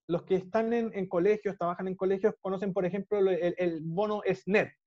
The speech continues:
que es un bono de excelencia, eh, que se da a los colegios. Eh, y, y, y, y los profesores, en el fondo, tienen una motivación por ganarse el snet, porque significa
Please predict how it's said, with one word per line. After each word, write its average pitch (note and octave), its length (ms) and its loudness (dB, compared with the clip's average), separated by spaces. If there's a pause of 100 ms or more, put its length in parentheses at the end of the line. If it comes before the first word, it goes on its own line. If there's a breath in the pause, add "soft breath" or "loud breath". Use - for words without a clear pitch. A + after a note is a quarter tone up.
(440)
que G#3 60 6
es A3 60 10
un A#3 180 2
bono B3+ 400 6
de A#3 180 8
excelencia, A3 880 4
eh, F3 200 0
que F3+ 100 -4
se F3+ 140 0
da F3+ 180 4
a F3+ 40 4
los F3+ 140 -2
colegios. G#3 420 0 (220)
Eh, C#3+ 420 0 (1300)
y, G#3 380 0
y, G3+ 800 -2 (280)
y, E3+ 160 2 (240)
y G3 320 10
los F3+ 120 8
profesores, G3+ 420 8
en B3 80 6
el G#3 60 2
fondo, B3+ 340 4
tienen A#3+ 260 2
una A#3 140 4
motivación G3+ 540 4
por A3+ 120 -2
ganarse G#3+ 320 2
el A#3 140 6
snet, G#3 300 0 (520)
porque B3 540 0 (180)
significa G3+ 720 2